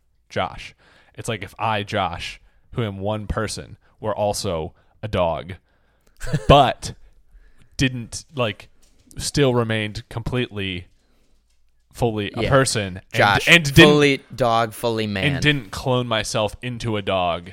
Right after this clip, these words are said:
Speaker 2: Yeah.
Speaker 1: It, it, it, it, it's like we can't make those. <laughs>
Speaker 2: It's, yeah, you, this is one of those things that it,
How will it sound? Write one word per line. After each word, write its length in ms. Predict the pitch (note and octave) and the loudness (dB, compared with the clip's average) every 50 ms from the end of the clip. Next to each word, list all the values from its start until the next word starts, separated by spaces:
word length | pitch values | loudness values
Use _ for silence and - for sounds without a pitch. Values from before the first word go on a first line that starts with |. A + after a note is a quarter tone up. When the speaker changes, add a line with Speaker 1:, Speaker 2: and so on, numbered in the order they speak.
| - _ _ - | -20 _ _ -4
Speaker 2:
Yeah. 280 | A2 G#2+ F#2+ E2 C#2+ - | -2 0 0 0 0 -2
Speaker 1:
It, 100 | B2+ A#2+ - - | -4 -6 -6 -6
it, 160 | B2 B2 - _ | -8 -8 -8 _
it, 160 | - G#2+ - - _ | -12 -12 -12 -14 _
it, 180 | - C#3 - - | -14 -14 -12 -10
it's 340 | - C3 B2+ - - - - | -12 -12 -10 -10 -12 -8 -6
like 280 | C3+ B2+ A#2 - - | -6 -6 -6 -6 -8
we 100 | - A#2+ | -10 -10
can't 580 | - - - - C3 B2+ B2 A2+ - - - - _ _ _ _ _ _ _ _ _ _ _ - - _ _ _ B2+ | -10 -10 -8 -6 -4 -4 -4 -6 -6 -8 -12 -12 _ _ _ _ _ _ _ _ _ _ _ -20 -20 _ _ _ -14
make 340 | A2+ G#2+ G#2+ A2 - - - - | -10 -8 -8 -8 -8 -12 -16 -10
those. 480 | A2+ A2+ G#2+ - - - - - - - - | -8 -8 -6 -6 -8 -8 -8 -8 -8 -8 -6
<laughs> 40 | - G3+ - - | -4 -6 -4 -2
Speaker 2:
It's, 340 | D3+ D3+ C#3+ - - - - _ _ _ _ _ _ _ _ - - | 0 -2 0 -2 -6 -10 -12 _ _ _ _ _ _ _ _ -6 -2
yeah, 160 | C3 G#2 - - | 0 0 0 0
you, 260 | D3+ D3+ E3+ F3 - - - - _ - _ _ _ _ _ _ _ | -2 -2 -2 -2 -4 -8 -16 -20 _ -20 _ _ _ _ _ _ _
this 320 | - C#3+ C#3 E3+ F3 - G#3 | -8 -2 0 2 2 2 0
is 120 | F#3 D#3 | -2 0
one 160 | D#3+ E3+ E3+ E3+ | 0 0 0 2
of 60 | D#3+ | 2
those 240 | D#3+ D3+ C#3 - - | 2 2 0 -2 -4
things 280 | D#3+ D#3 D3 C3 A#2+ | -4 -4 -4 -4 -2
that 160 | B2+ A#2 - - | -2 -2 -2 -2
it, 140 | C3 C3 A2 | -4 -8 -8